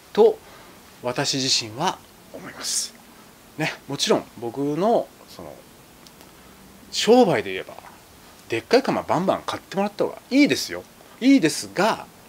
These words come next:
それじゃあね、その、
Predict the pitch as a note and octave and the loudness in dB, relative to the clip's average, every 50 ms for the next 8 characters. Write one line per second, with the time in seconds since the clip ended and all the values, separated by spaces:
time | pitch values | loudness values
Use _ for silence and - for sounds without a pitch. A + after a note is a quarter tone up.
0 | - - - - - - - - - - - - - - - - - - - - | -20 -20 -20 -20 -20 -20 -20 -20 -20 -20 -20 -20 -20 -20 -20 -14 -10 -8 -2 -2
1 | A#3 B3 C4 C4 - B3 G#3 - - - - - - - - - - - - - | 0 0 2 0 0 0 0 -2 -2 -6 -14 -18 -20 -20 -20 -20 -20 -20 -18 -14
2 | - - F3+ F#3+ G#3+ A3 A3+ | -8 -4 -4 -2 -2 -2 -4